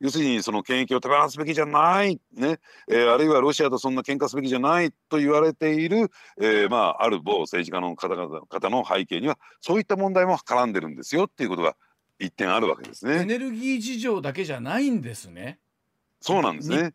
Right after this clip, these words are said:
Speaker 2: 本に来るエネルギーの問題だけじゃなくて、そこに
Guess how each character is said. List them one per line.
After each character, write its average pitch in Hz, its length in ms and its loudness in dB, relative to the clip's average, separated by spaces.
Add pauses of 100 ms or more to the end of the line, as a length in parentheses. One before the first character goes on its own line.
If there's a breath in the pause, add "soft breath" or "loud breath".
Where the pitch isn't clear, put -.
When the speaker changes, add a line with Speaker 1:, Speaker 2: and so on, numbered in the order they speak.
Speaker 2:
本 226 240 2
に 196 120 -4
来 196 140 -8
る 175 120 -2
エ 160 60 -4
ネ 190 140 -6
ル 196 100 -6
ギ 185 140 -8
ー 175 40 -6
の 143 120 -6
問 151 200 -6
題 165 160 -2
だ 170 80 -2
け 175 100 -4
じ 139 60 -6
ゃ - 20 -4
な 139 80 -4
く 127 60 -12
て、 - 100 -20
そ - 180 -12
こ 220 180 -2
に 226 300 2